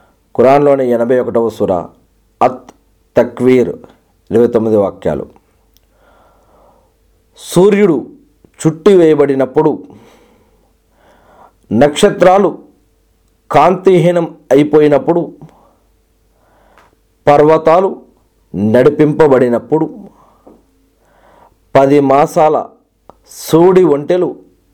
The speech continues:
వాటి మానాన వదిలివేయబడినప్పుడు, అడవి జంతువులన్నీ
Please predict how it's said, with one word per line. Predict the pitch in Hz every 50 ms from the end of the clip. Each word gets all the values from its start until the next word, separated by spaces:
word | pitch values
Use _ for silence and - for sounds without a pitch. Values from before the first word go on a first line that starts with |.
| _ _ -
వాటి | 95 113 127 139 147 151 151 165 151
మానాన | 139 131 131 143 165 175 175 160 135 - - _ _ _ _ _ - - 82 - -
వదిలివేయబడినప్పుడు, | 120 123 123 156 160 165 160 131 117 127 131 135 143 135 131 127 135 127 127 123 123 - 135 117 - - - - - _ _ _ _ _ _ _ _ _ _ _ _ _ _ _ _ _ _ _ _ _ _ _ _ _ _ _ _ _ _ _ _ _ _ _ _ _ _ _ _ _ _ _ -
అడవి | 101 131 147 170 175 180 170
జంతువులన్నీ | 147 135 147 143 147 - 160 151 151 139 139 143 170 190 202 208 180 131 -